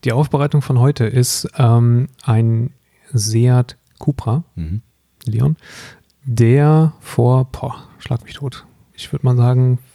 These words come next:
Speaker 1: drei bis vier Monaten hier war zum
Speaker 2: Mhm.
Speaker 1: Neuwagen-Coating.
Speaker 2: Mhm.
Speaker 1: Ähm,
Speaker 2: Der
Speaker 1: war
Speaker 2: braucht
Speaker 1: damals
Speaker 2: jetzt ein neues Coating.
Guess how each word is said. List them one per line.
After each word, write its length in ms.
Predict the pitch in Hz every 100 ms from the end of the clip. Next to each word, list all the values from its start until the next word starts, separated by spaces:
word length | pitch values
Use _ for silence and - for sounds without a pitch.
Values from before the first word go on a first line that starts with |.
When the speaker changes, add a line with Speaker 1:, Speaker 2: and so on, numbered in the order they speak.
| _ - -
Speaker 1:
drei 220 | - 127
bis 140 | 131 131
vier 140 | 139
Monaten 400 | 131 139 135 127
hier 220 | 113 139
war 160 | 143 135
zum 160 | - 120
Speaker 2:
Mhm. 60 |
Speaker 1:
Neuwagen-Coating. 880 | 110 135 117 110 113 120 117 170 214
Speaker 2:
Mhm. 260 | - 85 120 - _ _ _ _ _
Speaker 1:
Ähm, 500 | 143 123 127 123 123 123 _ _ _ _ _ _ _
Speaker 2:
Der 80 | -
Speaker 1:
war 40 | -
Speaker 2:
braucht 20 |
Speaker 1:
damals 140 | -
Speaker 2:
jetzt 140 | 127 -
ein 40 |
neues 220 | 95 92
Coating. 360 | - 80 76 82